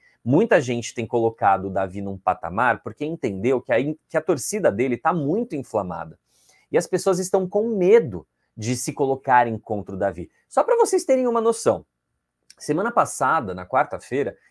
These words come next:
eu tava ao vivo lá no programa da Sônia, e aí teve todo um em-, não um embate, mas assim, uma fala minha dentro do programa, a respeito do Davi, acabou viralizando nas redes sociais, e aí o pessoal falou assim: ah,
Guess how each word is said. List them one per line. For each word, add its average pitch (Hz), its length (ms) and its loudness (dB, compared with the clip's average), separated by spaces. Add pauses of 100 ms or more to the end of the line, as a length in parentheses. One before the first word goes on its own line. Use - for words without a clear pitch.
eu - 100 -10
tava 123 180 0
ao 139 120 2
vivo 117 240 -6
lá 101 120 -4
no 98 80 -10
programa 90 360 -6
da 85 100 -8
Sônia, 135 460 -2 (240)
e 156 80 2
aí 160 260 4
teve 139 240 -2
todo 143 240 -2
um 208 60 -2
em-, 190 260 -6
não 220 220 0
um - 20 2
embate, 90 580 -4
mas 101 140 -6
assim, 120 340 -8 (380)
uma 156 160 -2
fala 190 380 -2
minha 131 260 -4
dentro 104 260 -6
do 90 120 -12
programa, 95 580 -2 (260)
a 104 120 -8
respeito 147 480 0
do 98 100 -6
Davi, 90 460 -4 (180)
acabou 175 380 2
viralizando 165 640 2
nas 101 220 -8
redes - 200 -10
sociais, 107 600 -2 (260)
e 147 140 4
aí 139 380 4
o 151 40 2
pessoal 151 320 -2
falou 135 140 -4
assim: 135 200 -4
ah, 233 380 -2